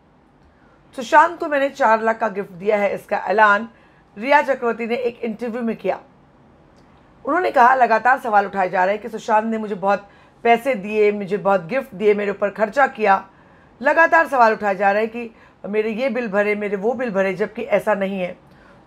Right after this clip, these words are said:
उन्होंने बताया कि सुशांत ने, अ, मेरे बर्थडे पर मुझे चार पाँच लाख रुपए की घड़ी गिफ्ट की थी, तो मैंने भी उनको चार लाख रुपए का गिफ्ट दिया था। वो बड़े स्टार थे, मैं उतने बड़ी स्टार नहीं थी,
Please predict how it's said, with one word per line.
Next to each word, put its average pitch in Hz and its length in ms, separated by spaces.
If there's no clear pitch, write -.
उन्होंने 208 200
बताया 220 480
कि 262 360
सुशांत 269 360
ने, 285 300
अ, 185 420
मेरे 214 180
बर्थडे 208 340
पर 240 120
मुझे 214 160
चार 208 240
पाँच 220 320
लाख 214 180
रुपए 220 160
की 202 100
घड़ी 196 260
गिफ्ट 190 300
की 175 100
थी, 185 220
तो 240 60
मैंने 277 260
भी 349 100
उनको 302 300
चार 220 300
लाख 220 180
रुपए 214 180
का 226 100
गिफ्ट 202 420
दिया 196 240
था। 180 240
वो 214 120
बड़े 226 260
स्टार 202 340
थे, 185 80
मैं 233 100
उतने 233 180
बड़ी 247 220
स्टार 285 280
नहीं 285 180
थी, 190 220